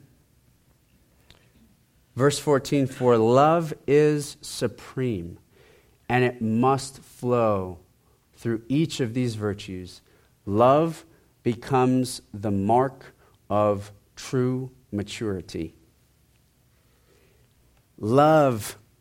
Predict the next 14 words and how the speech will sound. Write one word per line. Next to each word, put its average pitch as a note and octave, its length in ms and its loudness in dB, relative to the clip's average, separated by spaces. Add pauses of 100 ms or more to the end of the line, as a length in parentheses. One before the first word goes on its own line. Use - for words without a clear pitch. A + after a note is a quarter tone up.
(240)
in C#3 180 4
us - 540 -6 (260)
becomes A#2+ 500 0
the A2+ 120 0
mark A2 560 2
of G#2 180 -4
true A2+ 320 -4
maturity. F#2+ 800 -8 (2000)
Not F#2+ 200 -8
how G#2+ 160 -4
many A#2+ 180 -2
Bible A#2 380 0
verses G#2+ 580 -6
you've A2+ 340 -8